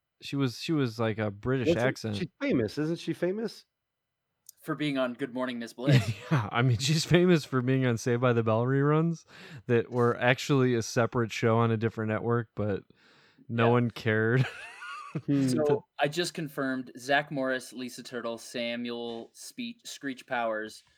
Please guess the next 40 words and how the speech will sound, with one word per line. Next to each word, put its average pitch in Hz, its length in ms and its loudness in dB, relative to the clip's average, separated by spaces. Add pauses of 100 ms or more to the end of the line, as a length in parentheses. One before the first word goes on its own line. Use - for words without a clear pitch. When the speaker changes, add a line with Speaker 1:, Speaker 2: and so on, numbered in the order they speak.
(180)
Speaker 3:
were 113 480 -8
all 123 300 0
on 117 200 -6
Good 117 140 -10
Morning, 117 240 -8
Miss 113 140 -12
Bliss. 113 400 -12 (400)
They 123 200 -4
were 123 160 -6
joined 135 440 -4
by 123 360 0
a 117 80 -6
fourth 131 380 -8
character, 147 640 -6
or 135 80 -2
fourth 156 340 -8
and 139 140 -6
fifth 127 160 -10
character, 113 340 -10
fourth 135 380 -6
character 127 320 -6
being 117 260 -8
Mikey 143 440 -8
Gonzalez, 135 720 -4
Speaker 1:
Yep. 104 260 -2
Speaker 2:
Oh, 113 80 2
I 113 60 6
remember 123 280 2
Speaker 3:
and 113 220 2
Speaker 2:
him, 104 100 -2 (100)
Speaker 3:
then 107 160 0
Speaker 2:
yeah. 95 180 -6 (340)
Speaker 3:
the 135 80 -6
fifth - 400 -8
character 127 440 -6
being 120 280 -8
Nikki 123 300 -2
Speaker 1:
Who 110 40 2
wouldn't? 101 360 0
Speaker 3:
Coleman. - 160 -8